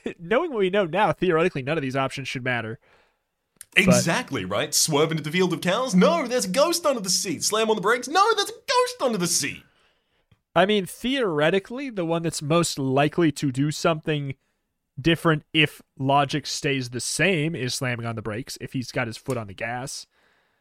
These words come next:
Speaker 2: Yeah, exactly. Possibility of, uh,
Speaker 1: <coughs>
Speaker 2: of still managing to
Speaker 1: Shall we try?
Speaker 2: stop the vehicle.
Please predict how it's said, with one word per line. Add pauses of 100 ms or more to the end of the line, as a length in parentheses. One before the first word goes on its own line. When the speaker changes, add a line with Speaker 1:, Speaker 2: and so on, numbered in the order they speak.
(340)
Speaker 2:
Yeah,
exactly.
Possibility
of,
uh, (120)
Speaker 1:
<coughs>
Speaker 2:
of
still
managing
to (1300)
Speaker 1:
Shall
we
try?
Speaker 2:
stop
the
vehicle.